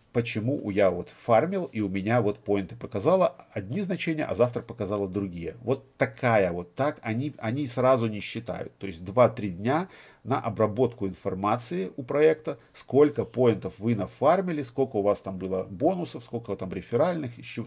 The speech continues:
того-сяво, чтобы потом у вас уже окончательно посчитать ваши поинты. И вот буквально, наверное, дня три надо подождать, и только вот эти вот, которые уже за второе, третье, четвертое, пятое ноября, скорее всего, вот за шестое оно уже стабилизировалось.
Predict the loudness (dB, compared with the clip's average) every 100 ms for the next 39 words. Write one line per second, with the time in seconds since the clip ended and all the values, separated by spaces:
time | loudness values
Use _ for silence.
0 | -2 0 0 -4 -4 0 0 -2 -18 -20
1 | -18 -16 -2 0 2 0 -2 0 2 2
2 | 0 0 2 2 0 -6 -2 -2 -4 -6
3 | -2 2 2 0 -8 -8 -10 -6 -4 -4
4 | -4 -6 -8 -12 -12 -12 -14 -8 -2 -2
5 | -2 _ -20 _ _ -4 -2 4 4 2
6 | -2 -2 0 -2 0 0 0 -2 -2 0
7 | -2 -4 -4 -4 -2 0 -2 -2 -8 -6
8 | -4 -6 -6 -6 -6 -8 -10 -6 -4 -4
9 | -6 -4 0 2 2 2 -2 -6 -8 -6
10 | -6 -4 -2 2 2 0 -8 -8 -4 -2
11 | -4 -6 -20 -6 2 2 2 -2 -2 -2
12 | -4 -6 -4 -2 -2 -2 -4 -2 -4 -6
13 | -8 -8 -6 -6 -8 -8 -12 -16 -20